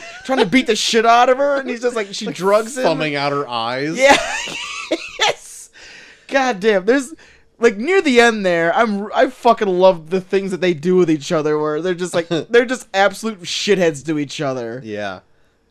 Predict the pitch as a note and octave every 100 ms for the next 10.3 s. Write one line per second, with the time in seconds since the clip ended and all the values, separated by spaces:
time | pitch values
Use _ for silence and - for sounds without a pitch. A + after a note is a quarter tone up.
0 | _ D#3 - - F#3+ - _ _ _ _
1 | _ F#3 D#3 - A#2+ A2+ G2+ F#2+ F2+ -
2 | - - _ - C#3 C#3+ C#3+ C3+ B2 A2
3 | G#2+ _ _ _ _ _ _ _ - -
4 | D#3 - _ - - _ _ _ _ _
5 | A4+ - F#4 G4 - D#4 - - C#4 C#4
6 | D#4 G#3+ A3 B3+ - B3 A3+ D#3+ F#3+ G3+
7 | E3+ E3+ E3+ - F#3 D#3+ E3 E3 - F#3
8 | F#3 F3 F#3 G3+ G3+ - A3+ A3 A3 F#3+
9 | D3 F3 F#3 E3+ C#3 D3+ D#3 E3 D#3+ -
10 | F3+ E3 C#3+